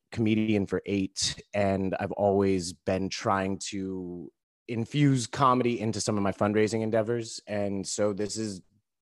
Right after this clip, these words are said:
just the current state that it looks like. Um, you know, we incorporated the company at the beginning of twenty twenty, and we were focusing specifically on fundraising and corporate events.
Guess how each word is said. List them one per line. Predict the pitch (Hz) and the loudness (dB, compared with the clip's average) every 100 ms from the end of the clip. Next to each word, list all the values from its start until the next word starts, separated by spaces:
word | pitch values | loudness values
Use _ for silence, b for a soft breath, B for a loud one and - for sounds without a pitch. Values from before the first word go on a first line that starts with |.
| - | -8
just | 110 - - 92 | -8 -8 -12 -10
the | 110 113 107 95 | -6 -6 -6 -8
current | - - 131 127 123 | -12 -2 2 2 2
state | - - 120 110 - | -2 0 2 0 0
that | 101 | -2
it | 92 | -2
looks | 92 - - | -4 -8 -10
like. | 76 50 - _ 98 | -10 -12 -20 _ -6
Um, | 90 87 85 85 85 | -2 0 0 -2 -4
you | 95 | -4
know, | 101 | -2
we | 92 | -2
incorporated | - 113 104 110 104 | 0 0 4 4 4
the | |
company | 92 104 98 101 104 | 0 -2 -2 -2 -2
at | 95 | -4
the | |
beginning | 92 90 98 98 | -6 -4 -2 -2
of | - | -4
twenty | 104 95 | -2 -2
twenty, | - 95 98 131 156 b b b b | -2 -2 0 0 -2 b b b b
and | - 95 95 95 | -4 -2 0 0
we | 95 | -2
were | |
focusing | 90 101 95 - 98 | 0 0 0 -4 -8
specifically | - 92 101 92 98 95 | -8 -8 -8 -6 -4 -4
on | 98 92 | -4 -6
fundraising | - 101 98 101 90 104 107 101 | -2 0 2 0 0 -2 -4 -4
and | 95 90 90 85 | -6 -8 -8 -12
corporate | - 95 95 95 95 _ - | -6 -4 -2 -4 -4 _ -12
events. | 92 92 92 131 - - - | -10 -6 -4 -4 -6 -8 -10